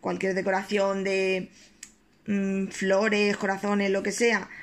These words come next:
recién cortado, que está muy blandito, a que haya secado un poquito y tenga un poco de cuerpo y se puede, eh, manipular mejor y colocar mejor en la tarta. Así que ya sabéis, trabajamos por bloques temáticos, siempre os lo voy a recordar,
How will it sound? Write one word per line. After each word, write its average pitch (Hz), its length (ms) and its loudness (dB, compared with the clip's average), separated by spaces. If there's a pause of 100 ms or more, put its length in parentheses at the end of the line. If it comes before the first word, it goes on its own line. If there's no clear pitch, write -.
(360)
recién 214 580 2
cortado, 226 480 2
que 202 60 -2
está 196 200 -4
muy 208 180 4
blandito, 220 680 2
a 196 120 0
que 196 80 -2
haya 208 200 4
secado 214 340 0
un 220 100 2
poquito 220 380 -2
y - 20 -4
tenga 208 220 0
un 208 80 2
poco 214 200 0
de 208 140 0
cuerpo 233 540 -2 (520)
y 220 160 2
se 220 140 2
puede, 202 440 2
eh, 185 260 2
manipular 185 560 0
mejor 214 420 0
y 240 60 -2
colocar 185 400 -2
mejor 190 420 -4
en 180 240 -2
la 170 120 -4
tarta. - 360 -10 (680)
Así 190 380 0
que 277 340 2
ya 202 160 0
sabéis, - 480 -8
trabajamos 220 600 0
por 202 180 -2
bloques 233 320 -2
temáticos, 196 540 -2
siempre 202 680 0
os 196 160 2
lo 175 100 2
voy 208 140 2
a 196 100 2
recordar, 185 580 -2